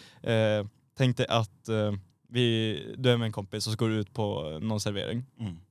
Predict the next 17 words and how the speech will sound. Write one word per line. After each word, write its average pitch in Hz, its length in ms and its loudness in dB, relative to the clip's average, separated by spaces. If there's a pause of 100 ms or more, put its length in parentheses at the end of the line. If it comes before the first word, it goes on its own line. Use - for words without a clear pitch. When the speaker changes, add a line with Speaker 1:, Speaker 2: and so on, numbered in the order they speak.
(460)
Speaker 1:
Det 139 60 0
är 123 40 0
soligt. 107 300 -4
Och 113 140 -4
så 107 220 0 (460)
beställer 110 380 0
du 104 160 0
en 107 120 0
glass, - 460 -4 (100)
Speaker 2:
Mm. 113 120 -6
Speaker 1:
för - 60 -10
att 104 40 -10
det 110 60 -10
är 107 40 -10
gott - 200 -16
och - 80 -12
glass. - 280 -12